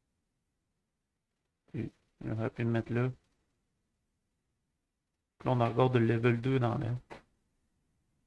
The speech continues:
puis là. On se dit, ok, il y a un prix que je veux mettre, un, c'est un peu plus haut.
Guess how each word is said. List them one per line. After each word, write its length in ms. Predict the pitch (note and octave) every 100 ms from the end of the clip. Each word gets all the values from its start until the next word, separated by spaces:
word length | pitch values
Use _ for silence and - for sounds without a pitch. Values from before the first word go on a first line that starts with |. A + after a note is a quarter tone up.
| _ _ -
puis 100 | C3
là. 180 | A#2 C#3 D#3+ _ _ _ _ _ _ _ _ _ _ _ _ _ _ _ _ _ _ _ _ _ _ - -
On 180 | B2+ A#2+
se 40 | A#2
dit, 160 | A#2+
ok, 240 | A#2 - -
il 240 | C3+ C3+ C3+
y 60 |
a 80 | A#2
un 100 | A2+
prix 300 | A#2+ - D3
que 120 | -
je 60 | A#2
veux 220 | A#2 A#2+
mettre, 380 | B2 B2 C3 C#3 -
un, 140 | C3+
c'est 100 | B2+
un 60 | B2
peu 140 | C3
plus 160 | A#2+ B2
haut. 200 | B2+